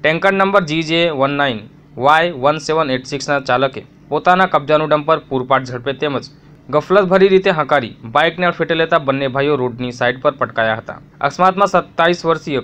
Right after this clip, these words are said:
કલ્પેશ દીપકભાઈ હળપતિને માથા તેમજ શરીરના ભાગે ગંભીર ઇજાઓ થતા તેનું ઘટના સ્થળે જ કમકમાટીભર્યું મોત નીપજ્યું હતું.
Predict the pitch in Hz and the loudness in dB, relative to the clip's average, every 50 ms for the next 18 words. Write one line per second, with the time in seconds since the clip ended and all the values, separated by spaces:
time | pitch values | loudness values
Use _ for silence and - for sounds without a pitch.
0 | - 139 139 131 131 165 165 135 143 143 131 151 147 131 156 151 151 139 131 113 | -2 -2 -2 -2 -2 -4 -4 -2 -6 -6 -2 -2 -2 0 0 0 2 0 -2 -2
1 | 123 127 - 147 135 120 - - - - - - - - - 127 135 143 147 139 | -4 -6 -6 -6 -6 -6 -8 -10 -18 -20 -20 -20 -20 -12 -6 0 2 2 2 2
2 | - 180 180 180 - 156 151 147 143 - 139 135 143 147 151 143 147 147 147 147 | 2 2 2 2 0 -2 -2 -2 -2 -2 -4 -4 -2 -2 -2 0 0 0 0 2
3 | 160 160 139 131 120 120 127 123 123 123 120 131 131 135 131 131 - - - 135 | 0 0 0 -2 -2 -2 -2 -2 -2 -2 0 0 2 0 0 -4 -8 -12 -8 -6
4 | - 110 104 - - - - - - - 160 170 185 196 151 151 143 131 160 160 | -6 -6 -6 -8 -16 -20 -20 -20 -14 -6 -4 -2 -2 0 0 0 0 0 -2 -2
5 | 156 170 160 165 160 - - 139 131 131 131 135 135 131 135 143 135 143 139 147 | 0 0 0 0 0 -2 -4 -4 -4 -2 -2 -2 -2 -2 -2 -4 -6 -4 -4 -4
6 | 139 123 120 120 120 120 113 120 113 120 123 127 123 - - - | -2 -2 -2 -4 -4 -6 -8 -8 -6 -6 -8 -8 -8 -12 -16 -18